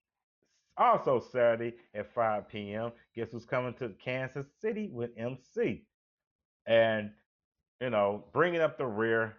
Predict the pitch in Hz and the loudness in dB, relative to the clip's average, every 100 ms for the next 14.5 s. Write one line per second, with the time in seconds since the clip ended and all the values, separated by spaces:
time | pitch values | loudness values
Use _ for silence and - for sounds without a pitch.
0 | _ 107 104 104 98 104 98 95 90 85 | _ -4 -2 -2 -4 -6 -4 -6 -8 -8
1 | 90 85 - _ _ _ _ _ _ _ | -8 -8 -14 _ _ _ _ _ _ _
2 | _ _ _ _ _ - - 117 - _ | _ _ _ _ _ -10 -4 -4 -4 _
3 | _ _ 78 95 156 160 - 107 104 101 | _ _ -6 2 2 2 2 4 4 0
4 | - _ _ 170 165 185 156 135 113 104 | -10 _ _ -2 0 2 2 2 0 -2
5 | 101 - 95 85 76 _ 120 143 143 143 | -4 -6 -6 -6 -12 _ 0 4 4 2
6 | 143 139 131 - 117 123 123 123 117 113 | 0 -4 -6 -4 2 2 4 2 0 -4
7 | 113 113 113 110 117 117 113 107 107 107 | -4 -6 -8 -4 -2 -2 -4 -6 -6 -8
8 | 104 _ _ _ _ _ 131 123 123 120 | -10 _ _ _ _ _ -2 -2 -2 -4
9 | 120 117 113 110 - 113 107 113 104 - | -2 0 0 0 -4 -2 0 0 -4 -6
10 | 107 - 107 110 104 107 104 110 107 - | -6 -6 -4 -4 -4 -6 -2 -4 -6 -10
11 | 123 123 _ _ _ _ - 113 120 117 | -10 -12 _ _ _ _ -2 4 6 6
12 | 113 113 _ _ _ _ _ _ _ _ | 4 -2 _ _ _ _ _ _ _ _
13 | _ _ _ _ _ _ _ _ _ _ | _ _ _ _ _ _ _ _ _ _
14 | - 131 117 113 120 | -6 -4 -2 -2 -4